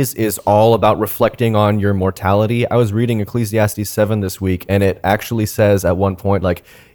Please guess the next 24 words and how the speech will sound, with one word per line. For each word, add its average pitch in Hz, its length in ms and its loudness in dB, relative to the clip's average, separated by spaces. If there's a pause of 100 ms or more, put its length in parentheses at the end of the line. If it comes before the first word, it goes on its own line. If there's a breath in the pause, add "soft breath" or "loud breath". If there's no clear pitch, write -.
"It's 131 180 0
better 127 460 4
to 139 160 -6
go 117 160 4
to 107 100 2
funerals 127 680 0
than 107 120 -2
it 101 80 -2
is 107 140 0
to 107 80 -8
go 101 160 0
to 92 80 -2
parties. 113 680 0 (220 loud breath)
Crying 117 560 2
is 104 180 -2
good 101 260 0
for 120 180 -4
you. 131 420 0 (160 loud breath)
You 104 160 2
should 123 240 -2
think - 260 -4
about 101 380 0
death." - 460 -2 (440 soft breath)
Um, 95 540 2